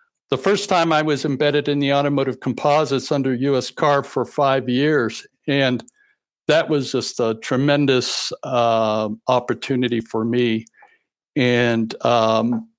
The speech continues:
you know, it, it really set the stage of my career, which is kind, kind of unique, uh, within the, uh, national lab system. But, um, and then I was asked to go to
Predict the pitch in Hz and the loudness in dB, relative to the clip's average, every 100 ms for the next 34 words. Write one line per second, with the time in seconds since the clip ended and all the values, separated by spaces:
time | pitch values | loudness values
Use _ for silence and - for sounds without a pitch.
0 | - 135 113 117 120 156 143 147 135 117 | -4 0 2 0 0 -2 0 2 0 0
1 | 143 - 123 - 127 127 123 113 120 117 | -2 -2 -4 -2 2 2 0 -2 0 -2
2 | 113 123 117 120 110 127 127 - 147 139 | -2 -2 0 0 -2 -2 -2 2 2 2
3 | - - - - 185 214 175 165 151 151 | -4 -16 -20 -2 0 2 0 0 0 2
4 | 139 - - - - 135 127 120 117 113 | 2 -2 -16 -16 -4 0 2 2 2 -2
5 | - 127 147 127 120 117 120 117 110 110 | -2 -2 0 0 0 0 0 0 0 0
6 | 107 101 - - 139 117 110 117 113 113 | -2 -4 -10 -8 -2 0 -2 -6 -4 -2
7 | 110 - 127 - 127 113 - - - - | -4 -6 -6 -6 -8 -10 -14 -20 -20 -20
8 | _ _ 160 156 - - _ _ 151 156 | _ _ 0 0 -4 -18 _ _ 2 2
9 | 139 139 - _ _ _ 156 151 185 170 | 2 0 -8 _ _ _ 0 2 4 4
10 | 165 156 156 131 - 143 143 143 139 127 | 2 2 2 0 -2 0 2 2 2 -2